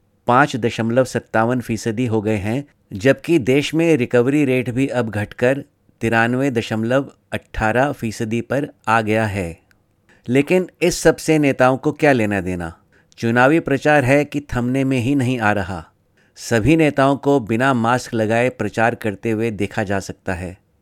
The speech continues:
केंद्रीय गृह मंत्री अमित शाह भी कोरोना नियमों को ताक पर रख पश्चिमी उत्तर प्रदेश के कैराना में घर-घर प्रचार करते हुए देखे गए, जिसकी चौतरफा आलोचना भी हुई।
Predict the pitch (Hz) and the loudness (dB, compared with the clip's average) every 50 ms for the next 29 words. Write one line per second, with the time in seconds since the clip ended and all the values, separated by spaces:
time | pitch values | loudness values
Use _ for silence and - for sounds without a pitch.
0 | _ _ _ _ _ _ - 123 131 139 139 143 175 180 165 135 131 135 135 151 | _ _ _ _ _ _ 0 2 2 2 2 2 2 2 2 0 0 2 2 2
1 | 147 139 139 139 - 139 147 151 151 - _ _ _ 117 113 123 139 143 143 - | 2 2 0 0 0 0 0 0 -2 -4 _ _ _ -2 0 0 0 -2 -4 -4
2 | - 127 113 123 131 120 104 120 139 143 139 - 113 110 113 117 117 123 131 139 | -2 0 2 2 0 0 0 -2 -2 -2 _ -2 -2 0 0 -2 -2 0 0 0
3 | 131 123 117 117 113 113 120 120 - - 117 - _ 110 107 113 - - _ 110 | 0 0 -2 -2 -2 -2 -2 -4 -2 -4 -4 -2 _ 0 0 0 -2 -4 _ -4
4 | 98 87 107 123 127 - - _ _ _ _ _ _ _ _ - 117 113 - - | -2 0 0 -2 -2 -4 -16 _ _ _ _ _ _ _ _ -2 -2 -2 -2 -4
5 | - 131 139 151 139 107 120 - _ 131 123 117 - 117 107 98 113 113 107 - | -2 -2 -2 -2 -2 -4 -8 -2 _ 0 0 0 0 -2 -2 0 0 -2 -2 -2
6 | - - 123 120 - 117 110 104 107 107 107 110 107 104 104 107 123 143 139 _ | -4 -6 -6 -4 -2 -2 0 0 0 0 0 -2 -2 -2 -2 -4 -4 -6 -8 _
7 | _ _ _ _ _ _ - 101 92 107 120 127 127 - 139 143 135 - - 117 | _ _ _ _ _ _ -14 -6 0 2 2 2 4 4 2 0 0 0 -2 -2
8 | 110 - 120 113 117 120 117 - 110 98 - - 110 107 104 107 120 101 107 113 | 0 2 2 2 2 0 -2 -4 -6 -6 -4 -4 -2 -2 -2 -2 -2 -2 -2 -4
9 | 107 - 113 104 85 95 90 80 82 - _ _ _ _ _ _ _ _ _ _ | -4 -2 -4 -4 -2 -4 -6 -6 -8 -12 _ _ _ _ _ _ _ _ _ _
10 | _ 98 - 123 120 - _ - 156 165 156 - - 135 127 123 - 123 120 120 | _ -4 -4 -4 -4 -4 _ 2 2 2 2 2 2 2 2 4 2 0 0 0
11 | - - 135 139 147 147 - - 110 107 104 110 107 - 113 113 117 113 113 110 | 0 2 2 2 2 0 -2 -4 -2 -2 0 -2 -4 -4 -4 -6 -4 -4 -4 -4
12 | 107 110 101 82 80 - | -4 -4 -4 -6 -8 -14